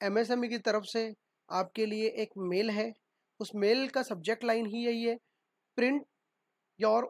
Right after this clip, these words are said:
उद्यम रजिस्ट्रेशन सर्टिफिकेट।" तो अगर आपके पास ये मेल आ गया है, तो इसका मतलब ये है कि आपका उद्यम रजिस्ट्रेशन सर्टिफिकेट बन चुका है। बस अब आप ही डिले कर रहे हो उसको प्रिंट करने से या डाउनलोड करने से।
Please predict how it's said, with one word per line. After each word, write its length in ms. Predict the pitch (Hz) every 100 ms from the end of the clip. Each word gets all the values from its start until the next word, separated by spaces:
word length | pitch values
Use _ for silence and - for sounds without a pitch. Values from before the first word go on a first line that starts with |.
| -
उद्यम 460 | 220 160 180 240
रजिस्ट्रेशन 560 | 240 190 185 208 185 220
सर्टिफिकेट।" 600 | 196 165 175 160 165 175 - _ _ _ _ -
तो 220 | 202 - _ -
अगर 240 | 208 277
आपके 240 | 240 -
पास 260 | - 226 214
ये 60 | 208
मेल 220 | 202 202
आ 120 | 180
गया 200 | 180 220
है, 200 | 208 220 220 _ _ _ _
तो 80 | 202
इसका 220 | 185 214
मतलब 260 | 202 185 180
ये 180 | 170 208
है 140 | 208
कि 280 | 214 - 233 -
आपका 400 | 185 180 - 214 220 -
उद्यम 400 | 208 165 190 226
रजिस्ट्रेशन 640 | 202 180 185 - 185 180 196
सर्टिफिकेट 600 | 190 180 180 196 208 180 160
बन 140 | 180
चुका 260 | 185 214 220
है। 160 | 208 226 _ _ _ _ _ 185
बस 240 | 220 220 _
अब 140 | 202 196
आप 220 | 202 208 175
ही 180 | 226
डिले 260 | 202 196 214
कर 200 | 202 185
रहे 120 | 185
हो 120 | 214 220 -
उसको 280 | 196 - 202 -
प्रिंट 240 | 196 196 190
करने 320 | 208 208 208
से 240 | 214 226 - _ _ _
या 100 | 220
डाउनलोड 440 | 185 170 170 185 180
करने 320 | 170 165 160
से। 200 | 156